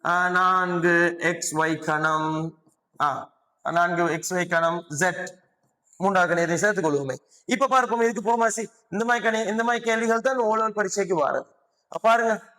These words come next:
ரெண்டு, மூன்று, நாலு. இதுல பெரிய ஆள் யாரு? நாலு.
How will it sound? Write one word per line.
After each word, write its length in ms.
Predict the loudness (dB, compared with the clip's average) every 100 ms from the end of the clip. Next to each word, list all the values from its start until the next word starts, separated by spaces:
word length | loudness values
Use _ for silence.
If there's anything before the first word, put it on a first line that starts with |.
| _
ரெண்டு, 540 | 0 2 2 0 2 0
மூன்று, 680 | 0 2 2 2 2 0
நாலு. 540 | 0 0 2 0 -4 -10 _
இதுல 180 | 0 2
பெரிய 240 | 2 2
ஆள் 100 | 2
யாரு? 240 | 2 0 -4 _
நாலு. 380 | -4 0 0 -2